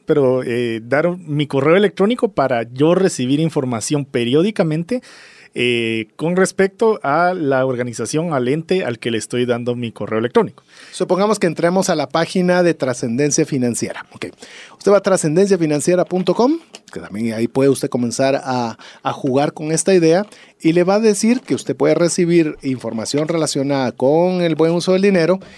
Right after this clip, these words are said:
Speaker 2: y le va a decir que deje su nombre y que deje su correo electrónico. Usted, si quiere, lo deja,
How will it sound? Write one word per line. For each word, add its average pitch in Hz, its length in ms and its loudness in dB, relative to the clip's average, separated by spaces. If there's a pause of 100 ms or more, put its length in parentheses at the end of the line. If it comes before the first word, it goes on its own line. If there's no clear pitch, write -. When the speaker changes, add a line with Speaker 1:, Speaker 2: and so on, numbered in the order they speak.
(160)
Speaker 2:
y 180 80 -4
le 196 80 4
va 180 120 6
a - 20 4
decir 196 220 -2
que 156 100 2
deje 147 220 2
su 196 180 2
nombre 277 360 2 (260)
y 143 120 -2
que 117 140 -2
deje 113 240 -4
su 131 100 -6
correo 117 360 0
electrónico. - 640 -6 (460)
Usted, 131 280 0
si 170 240 -4
quiere, 113 460 -6
lo 139 160 4
deja, 180 380 2